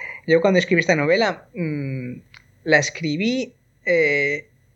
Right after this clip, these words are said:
me lo pasé muy bien escribiéndola y, y, y mi idea era que, que fuese una novela, mm,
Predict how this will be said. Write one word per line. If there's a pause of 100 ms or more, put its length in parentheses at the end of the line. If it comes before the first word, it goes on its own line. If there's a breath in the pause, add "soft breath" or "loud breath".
(320)
me
lo
pasé
muy
bien
escribiéndola
y,
y,
y
mi
idea
era
que, (340 soft breath)
que
fuese
una
novela,
mm,